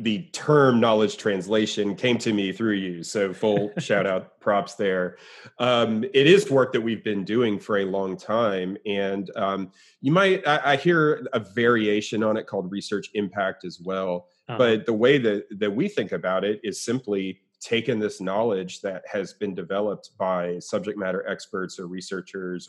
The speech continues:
Speaker 1: or whomever and, uh, putting it to work. It's not, if, to me, it is not complete until it is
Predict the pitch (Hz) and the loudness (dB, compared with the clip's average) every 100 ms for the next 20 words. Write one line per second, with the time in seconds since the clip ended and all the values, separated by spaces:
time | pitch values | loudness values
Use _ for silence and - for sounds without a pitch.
0 | - 98 90 - 92 113 117 98 98 - | -12 -8 -8 -8 -2 -2 0 -2 -4 -6
1 | 95 92 92 90 _ _ _ 101 92 85 | -6 -4 -8 -10 _ _ _ -4 -4 -2
2 | 123 107 107 104 92 123 - _ 107 - | -4 -2 -4 -4 -4 -4 -4 _ -10 -2
3 | 113 107 107 - - 98 101 110 104 98 | 0 0 -2 -10 -6 -6 -2 0 0 -4
4 | 95 98 98 101 _ _ _ _ - 110 | -4 -2 -2 -6 _ _ _ _ -8 -8
5 | - 107 120 143 _ 104 90 107 101 98 | -6 -4 -2 -2 _ -10 -6 -2 0 0
6 | 104 104 104 101 95 92 | 0 -2 -2 -2 -6 -10